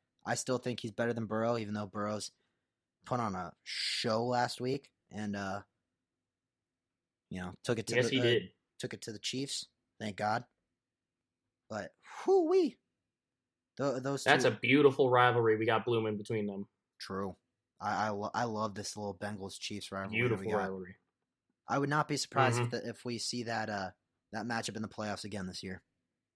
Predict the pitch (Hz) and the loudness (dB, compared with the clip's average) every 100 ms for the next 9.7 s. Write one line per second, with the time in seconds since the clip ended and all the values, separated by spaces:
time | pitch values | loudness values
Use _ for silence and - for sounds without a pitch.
0 | _ _ _ _ _ _ _ _ _ _ | _ _ _ _ _ _ _ _ _ _
1 | _ _ _ _ _ - 147 147 107 139 | _ _ _ _ _ 4 10 10 10 8
2 | 127 120 104 104 123 120 113 - - 127 | 8 8 4 6 6 6 4 0 -2 2
3 | 120 120 117 104 104 101 - 101 92 87 | 4 6 6 4 0 -2 -2 -4 -6 -10
4 | - - _ _ _ _ _ 113 113 110 | -16 -18 _ _ _ _ _ -4 -2 -2
5 | 104 92 90 _ - - 110 110 - 110 | -2 -4 -8 _ -16 -6 -4 -4 -4 -6
6 | 113 123 - 98 95 92 90 - _ _ | -6 -6 -8 -8 -8 -8 -10 -16 _ _
7 | _ _ _ _ 98 95 95 101 113 104 | _ _ _ _ -12 -10 -8 -8 -8 -8
8 | 113 120 - 110 - 107 95 - 90 - | -6 -6 -8 -14 -10 -8 -8 -8 -8 -8
9 | 90 90 90 92 92 90 90 | -10 -12 -12 -14 -14 -12 -12